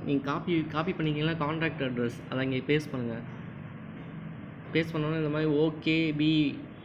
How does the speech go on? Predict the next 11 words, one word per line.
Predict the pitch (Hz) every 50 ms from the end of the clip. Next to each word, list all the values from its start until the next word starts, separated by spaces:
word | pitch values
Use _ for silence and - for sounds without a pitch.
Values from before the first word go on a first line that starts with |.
| - -
இ | 143 143 151 156 151
எக்ஸ் | 143 143 143 143 - - - - - -
இ | 143 147 151 147
ஆர் | 143 147
சி | - 147
ட்வெண்ட்டின்னு | 139 135 135 135 127 131 135 135
வரும், | 127 123 120 117
அதை | 120 120 120 120
enable | 127 139 143 139 139 139 139
பண்ணுங்க. | 117 113 110 107 110 113 - - - - - - - - - - - - - - - - - - - - - - - - - - - - - - - - - - - - - - - - -
அவ்வளோதான், | - 135 127 127 123 123 127 127